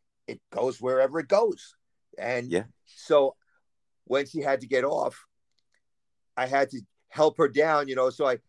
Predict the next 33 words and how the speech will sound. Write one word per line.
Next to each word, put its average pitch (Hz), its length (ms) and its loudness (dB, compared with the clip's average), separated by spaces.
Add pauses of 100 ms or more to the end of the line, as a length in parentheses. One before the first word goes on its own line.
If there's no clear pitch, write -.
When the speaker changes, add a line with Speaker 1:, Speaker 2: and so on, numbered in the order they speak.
Speaker 1:
I, 127 200 -4
she - 180 -20
came, 139 360 -2
she 139 120 -14
put 147 160 2
her 135 80 8
leg 156 220 4
over, 135 400 2 (240)
and 120 120 -4
I, 135 220 -2
I 123 140 -4
held 160 320 2
her 127 180 0
and 123 140 -8
carried 131 360 -2
her 123 140 2
down 135 440 -2 (100)
off 131 240 -2
the 123 80 -10
horse - 460 -2 (460)
because 139 420 -2
it 156 100 -4
was 156 220 0
way 185 340 2
too 190 220 -6
high 165 420 0 (280)
for 170 120 0
that 175 240 4
step. 240 320 0 (1080)
Alyssa 190 500 2
is 160 200 -2
not 160 220 2
jumping. 143 400 -2